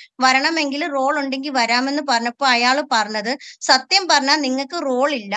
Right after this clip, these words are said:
രണ്ട് ദിവസം നടൻ ഷൈൻ ടോം ചാക്കോയുടെ ചിൽ ഔട്ട് ചെയ്യാനാണ് വിളിക്കുന്നതെന്ന്" പറഞ്ഞു. അത് പ്രകാരം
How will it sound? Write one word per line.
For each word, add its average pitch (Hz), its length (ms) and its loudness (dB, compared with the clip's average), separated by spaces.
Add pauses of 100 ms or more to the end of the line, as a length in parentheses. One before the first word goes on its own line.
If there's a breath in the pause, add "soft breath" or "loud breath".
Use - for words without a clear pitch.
(180)
രണ്ട് 262 340 2
ദിവസം 269 540 -4 (100)
നടൻ 240 340 2
ഷൈൻ 254 340 0
ടോം 320 220 -2
ചാക്കോയുടെ 254 640 -2
ചിൽ 277 320 -4
ഔട്ട് 320 200 -4
ചെയ്യാനാണ് 254 540 0
വിളിക്കുന്നതെന്ന്" 247 800 -2
പറഞ്ഞു. 160 360 0 (560)
അത് 269 260 2
പ്രകാരം 285 520 4